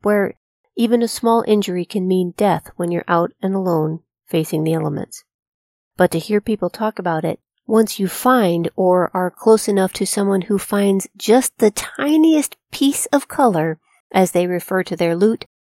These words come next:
it was as if something beyond their control took a hold of them. Prospecting was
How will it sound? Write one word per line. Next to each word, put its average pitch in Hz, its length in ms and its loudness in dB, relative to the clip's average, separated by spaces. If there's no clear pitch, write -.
it - 140 4
was 240 180 2
as 196 220 2
if 208 180 2
something 240 680 0
beyond 202 460 2
their 226 120 0
control 175 680 0
took - 180 -4
a 202 60 -2
hold 165 260 0
of 147 100 -4
them. 139 300 -4
Prospecting 208 640 0
was 190 220 -2